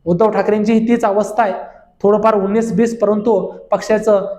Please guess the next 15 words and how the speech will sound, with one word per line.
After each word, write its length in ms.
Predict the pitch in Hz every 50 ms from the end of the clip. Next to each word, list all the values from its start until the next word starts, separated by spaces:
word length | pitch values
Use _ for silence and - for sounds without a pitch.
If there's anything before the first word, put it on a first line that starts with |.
| - -
चिन्ह 240 | - 233 233 226 220
गेलं, 260 | 208 208 208 208 208
पक्षाची 440 | - - 196 - - 214 208 - 202
मान्यता 420 | 185 190 190 214 214 220 220 208
गेली, 300 | 185 190 202 208 220 208
आमदार 440 | 170 156 170 185 196 214 214 208 190
गेले, 260 | 170 180 196 220 202 208 -
खासदार 440 | 180 170 165 165 214 208 190 170
गेले. 280 | 180 180 190 220 240 190 156 - - - - _ _ _
सध्या 300 | - - 180 160 165 185 175
दोन्ही 420 | 160 170 185 202 208 202 190 180 - - - - -
ठाकरेंना 380 | - 196 190 202 196 196 185 180 175 -
खऱ्या 180 | 190 190 190
अर्थानं 340 | 175 - 190 190 196 220 254 240 - - - - _ -
महाराष्ट्रात 500 | 180 180 175 196 202 190 190 196 208 208